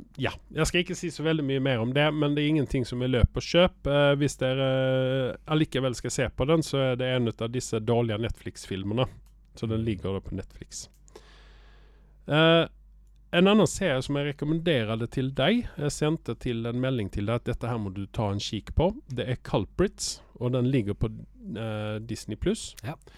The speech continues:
Speaker 1: Dette er en, eh, hva skal man si, en britisk-amerikansk, eh, serie. Den er vel mer britisk enn hva den er amerikansk.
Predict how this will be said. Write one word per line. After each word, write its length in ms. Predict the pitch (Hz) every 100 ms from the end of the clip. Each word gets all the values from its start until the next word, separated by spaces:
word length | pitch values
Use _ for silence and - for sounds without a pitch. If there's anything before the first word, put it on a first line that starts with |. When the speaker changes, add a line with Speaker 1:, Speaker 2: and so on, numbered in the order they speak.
| - - - -
Speaker 1:
Dette 160 | 147 175
er 220 | 170 156
en, 160 | 139 131
eh, 300 | 131 131 135
hva 80 | 135
skal 160 | -
man 140 | 143 143
si, 300 | - 151 151
en 140 | 143 143
britisk-amerikansk, 1120 | 160 - - - 110 120 - 135 123 - -
eh, 260 | 117 120 123
serie. 460 | - 135 113 131 190
Den 200 | 147 139
er 80 | 135
vel 140 | 123 131
mer 220 | 131 113
britisk 400 | 123 113 110 -
enn 160 | 110 110
hva 120 | 110
den 140 | 113 117
er 80 | 101
amerikansk. 640 | 104 107 151 220 - -